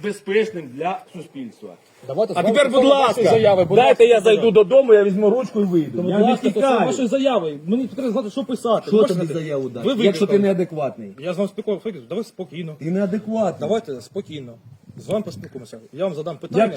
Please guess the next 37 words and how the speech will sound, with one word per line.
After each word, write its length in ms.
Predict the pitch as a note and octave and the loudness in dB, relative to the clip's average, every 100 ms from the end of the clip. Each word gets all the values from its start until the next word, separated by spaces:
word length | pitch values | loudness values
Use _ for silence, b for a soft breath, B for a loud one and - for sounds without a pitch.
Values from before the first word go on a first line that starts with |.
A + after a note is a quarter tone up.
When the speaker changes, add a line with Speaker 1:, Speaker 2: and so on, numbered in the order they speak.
| G3 | -4
Speaker 2:
ви 60 | A3 | 2
Speaker 1:
спокійно? 120 | B3+ | 4
Ви 80 | A3 C4+ A#3+ A#3 | 4 4 6 4
Speaker 2:
відповідаєте. 220 | C4 C4+ A3+ | 4 2 2
Speaker 1:
мені, 60 | |
ви 120 | C#4+ D4 | 2 2
мені 160 | C4+ B3 | 2 2
назвали 440 | A#3+ A#3 C#4 C4+ | 4 6 6 6
ухилянтом, 680 | A#3 A#3 G3+ G3 F3+ G3 F3+ | 2 2 4 4 4 2 4
порвали 480 | A3 B3+ C#4+ C#4 B3 | 2 4 4 4 0
куртку, 300 | G3 F3+ E3 | 0 -2 0
Speaker 2:
Я 100 | F#3 | 0
не 60 | G#3 | 0
називав 360 | G#3 A3 A3 F#3 | 0 0 0 2
вас. 100 | G#3+ | 2
Speaker 1:
застосували 680 | G#3+ B3 C4+ C#4+ D4+ C4+ | 4 4 4 4 6 6
насилля. 360 | B3+ A#3 - G3 | 4 2 2 2
Speaker 2:
Дивіться. 380 | F#3+ F#3+ E3+ E3 _ b b b b b | 2 2 -2 -6 _ b b b b b
Speaker 1:
Я 160 | D#3 B3+ | 0 2
Speaker 2:
Давайте, 140 | C#4 | 4
Speaker 1:
викликав 280 | D#4 B3+ A3 | 4 4 4
Speaker 2:
давайте, 220 | C#4 B3 | 4 4
Speaker 1:
поліцію, 300 | A#3+ B3 D#4 F#3 A3+ | 4 4 4 4 2
Speaker 2:
давайте. 60 | |
Speaker 1:
яка 200 | G#3+ A#3+ | 2 2
не, 220 | A#3+ A#3 - C#3 | 4 2 0 0
яка 520 | G3 G3 A3+ B3+ - _ b b E3+ | 0 2 0 -2 -4 _ b b -6
не 120 | E3+ | -2
заперечує 600 | G3 G3 F#3+ A#3+ - E3+ | -2 2 4 4 4 0
норм 200 | G3+ G#3+ | 2 2
Speaker 2:
Давайте 220 | G#3+ A3+ | 0 2
Speaker 1:
Конституції. 320 | G#3 A3 G3 | 2 2 0
Speaker 2:
стосовно 340 | - C#4+ C4 A3 | 2 0 0 -2
події. 380 | A3 E3 B3 | -4 -2 0
Speaker 1:
І 40 | C4 | 2
не 100 | B3+ | 4
є, 300 | C4+ D#4 | 6 4